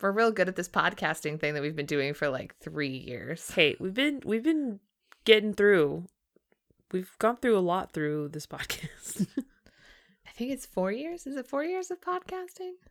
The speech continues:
Speaker 2: It was before I moved to Ireland, and I was in Ireland for three, so <laughs> I'm assuming
Speaker 1: Yeah.
Speaker 2: so.
Speaker 1: I was also
Speaker 2: Four plus.
Speaker 1: unemployed
Speaker 2: It was, like,
Speaker 1: during it.
Speaker 2: four plus, 'cause I've been home for a year.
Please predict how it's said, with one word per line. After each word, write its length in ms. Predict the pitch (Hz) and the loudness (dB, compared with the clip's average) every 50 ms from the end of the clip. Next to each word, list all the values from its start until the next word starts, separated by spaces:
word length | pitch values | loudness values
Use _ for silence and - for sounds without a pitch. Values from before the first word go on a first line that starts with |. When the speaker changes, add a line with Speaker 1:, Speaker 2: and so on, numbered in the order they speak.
| _ _ _ _ _ | _ _ _ _ _
Speaker 2:
It 40 | 190 | -6
was 140 | 190 185 180 | -4 -4 -4
before 560 | _ - 175 - - - 208 208 220 226 226 | _ -10 -10 -10 -8 -6 -6 -4 -4 -4 -4
I 80 | 214 208 | -2 -2
moved 260 | 202 196 196 185 - | 0 -2 -2 -2 -4
to 100 | - - | -4 -2
Ireland, 600 | - 160 170 160 147 131 127 127 127 131 139 - - _ _ | 0 0 0 0 -2 -4 -6 -8 -10 -12 -14 -18 -20 _ _
and 100 | 151 151 | -6 -4
I 80 | 151 156 | -2 -2
was 120 | 165 165 175 | 0 0 0
in 60 | 175 | 0
Ireland 360 | 165 165 170 170 170 165 165 | 0 2 2 2 0 0 -2
for 120 | - 156 | -6 -10
three, 480 | 151 - - - 151 135 - - - 170 | -10 -10 -8 -8 -6 -6 -6 -10 -12 -12
so 280 | - - - 180 160 156 151 - - - - _ _ _ | -10 -6 -2 -2 -2 -2 -2 -6 -12 -20 -20 _ _ _
<laughs> 420 | _ _ _ _ _ _ _ _ | _ _ _ _ _ _ _ _
I'm 80 | 196 170 | -8 -8
assuming 380 | 170 165 - - 190 175 180 180 | -6 -6 0 0 0 2 2 4
Speaker 1:
Yeah. 160 | 180 170 156 | 4 4 2
Speaker 2:
so. 240 | 160 - - 175 - _ _ _ _ - - - - | 0 -4 -10 -12 -14 _ _ _ _ -20 -20 0 4
Speaker 1:
I 80 | 151 196 | 4 4
was 120 | 208 202 | 6 6
also 140 | 226 226 170 | 6 6 6
Speaker 2:
Four 80 | 156 113 | 6 6
plus. 60 | - 185 | 4 2
Speaker 1:
unemployed 520 | 190 180 180 - - 170 165 151 147 147 - | 2 2 0 0 0 2 2 2 0 -2 -6
Speaker 2:
It 60 | - _ _ _ _ _ _ _ _ _ _ _ _ _ _ _ - - - - | -10 _ _ _ _ _ _ _ _ _ _ _ _ _ _ _ -20 -20 -12 -4
was, 100 | 175 147 | -2 0
like, 80 | 143 135 | 0 0
Speaker 1:
during 80 | 139 | 0
it. 40 | 131 | 2
Speaker 2:
four 160 | 196 190 185 | 2 2 2
plus, 400 | 185 - - 175 160 151 151 - | 0 -2 -4 -2 -2 -2 -4 -8
'cause 140 | - - 165 | -8 -2 0
I've 160 | 165 165 165 | 0 0 2
been 220 | - 196 202 196 180 | 2 2 2 2 -2
home 560 | - - - 175 180 180 170 165 160 156 147 | -6 -6 -4 0 0 2 2 0 0 -2 -6
for 200 | - - 143 135 | -6 -6 -6 -6
a 60 | 131 | -4
year. 380 | 120 110 90 67 - - 165 | -6 -8 -8 -8 -8 -10 -12